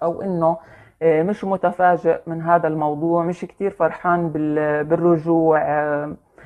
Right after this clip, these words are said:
وكأنك يعني مشكك بالطرف الآخر، مشكك بال-، بالشريك. يمكن من كتر ما عمل شغلات أو هيك أمور، شايفة مراقبة كبيرة من الطرف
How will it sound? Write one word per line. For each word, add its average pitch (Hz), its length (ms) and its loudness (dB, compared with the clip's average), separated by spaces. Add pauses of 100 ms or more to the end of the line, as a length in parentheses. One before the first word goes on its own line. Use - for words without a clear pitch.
(180)
وكأنك 185 520 0 (120)
يعني 160 200 -2
مشكك 170 460 -6
بالطرف 185 420 -2
الآخر، 165 720 2
مشكك 160 580 -10
بال-، 147 1040 -2 (220)
بالشريك. 156 1500 -2 (1400)
يمكن 190 260 2
من 202 140 4
كتر 214 360 0
ما 160 360 6
عمل 156 640 2
شغلات 170 640 4
أو 160 160 -2
هيك 175 240 -2
أمور، 160 960 -2
شايفة 190 340 -4
مراقبة 175 540 2
كبيرة 185 440 -4
من 165 100 -2
الطرف 175 540 -2